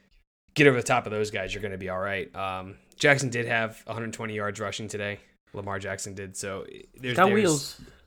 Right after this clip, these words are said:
Speaker 1: he is st-, he is still a scrambler. Um, and he'll be,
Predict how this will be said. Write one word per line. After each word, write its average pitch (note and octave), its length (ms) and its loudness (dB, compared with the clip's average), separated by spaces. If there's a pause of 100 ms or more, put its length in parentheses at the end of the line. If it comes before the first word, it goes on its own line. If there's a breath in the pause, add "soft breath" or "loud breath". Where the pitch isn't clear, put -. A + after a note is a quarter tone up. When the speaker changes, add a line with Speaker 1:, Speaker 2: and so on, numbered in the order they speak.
Speaker 1:
he C#3 260 0
is C3 140 2
st-, - 220 -6
he C#3 140 2
is C3 120 2
still C3+ 200 2
a A#2 40 2
scrambler. G#2+ 520 -2 (500 soft breath)
Um, G#2 360 0
and A2 180 -2
he'll B2 220 2
be, A2 340 -4